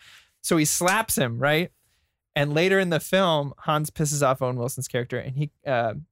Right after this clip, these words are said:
the first time Hans slaps him, Owen says, "You ever touch me again, I'll give you what you deserve." And later in the film, he slaps Hans, and he goes, "I owed you one."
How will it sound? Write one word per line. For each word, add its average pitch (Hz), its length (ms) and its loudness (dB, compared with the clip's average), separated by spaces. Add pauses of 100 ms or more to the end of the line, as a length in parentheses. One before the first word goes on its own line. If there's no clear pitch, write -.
(180)
the 156 80 -4
first 185 220 -2
time 160 160 0
Hans 151 220 0
slaps 135 360 0
him, 123 240 -4 (320)
Owen 143 240 0
says, 131 260 0
"You 143 80 2
ever 147 140 2
touch - 280 -4
me 131 140 0
again, 127 400 0 (220)
I'll 127 80 -4
give 131 160 -2
you 127 80 -2
what 107 100 -2
you 117 80 -4
deserve." 147 540 0 (520)
And 135 280 0
later 147 160 2
in 139 60 -2
the 135 60 -2
film, 151 260 0
he 139 120 -2
slaps 147 560 -2
Hans, 147 500 -2 (320)
and 139 120 0
he 139 40 0
goes, 135 280 0 (240)
"I 147 120 4
owed 151 260 2
you 139 100 2
one." 123 340 -2